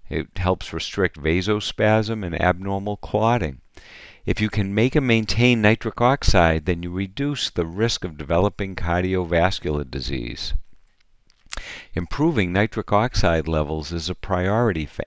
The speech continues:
anyone experiencing circulation and cardiovascular symptoms. When you look closely at people who are struggling the most with their health, many times nit-,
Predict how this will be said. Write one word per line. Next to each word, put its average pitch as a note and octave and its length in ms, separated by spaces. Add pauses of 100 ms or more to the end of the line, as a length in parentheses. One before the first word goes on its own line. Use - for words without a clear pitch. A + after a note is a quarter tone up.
(140)
anyone A#2 440
experiencing F#2 920 (260)
circulation B2 800
and E2+ 140
cardiovascular G2 1000
symptoms. D#2 840 (580)
When C3 140
you C3 100
look C3+ 220
closely D3 520
at - 140
people B2+ 340
who F#2 140
are F2+ 60
struggling A#2+ 720
the A#2 60
most A#2 600 (480)
with F#2 160
their G2 160
health, G2 540 (340)
many C3 380
times G2 560
nit-, G#2 260